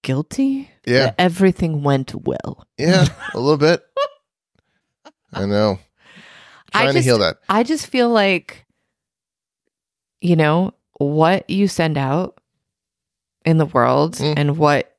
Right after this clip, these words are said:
Speaker 1: and how you navigate, how you treat the people that you love and they're the closest to you, like, that's what, that's the energy that surrounds you and protects you and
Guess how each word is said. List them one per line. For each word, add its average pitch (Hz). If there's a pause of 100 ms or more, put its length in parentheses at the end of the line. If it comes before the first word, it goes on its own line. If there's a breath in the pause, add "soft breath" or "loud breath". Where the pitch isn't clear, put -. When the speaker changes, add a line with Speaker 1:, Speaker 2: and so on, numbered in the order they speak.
(160)
Speaker 1:
and 147
how 143
you 139 (140)
navigate, 160
how 139
you 120
treat - (500 soft breath)
the 160
people 147
that 131
you 165
love 123
and 156
they're 123
the -
closest -
to 165
you, 147
like, 123 (400)
that's 156
what, 139 (340)
that's 175
the -
energy 151
that 135
surrounds 123
you 117 (120)
and 135
protects -
you 107 (100)
and 135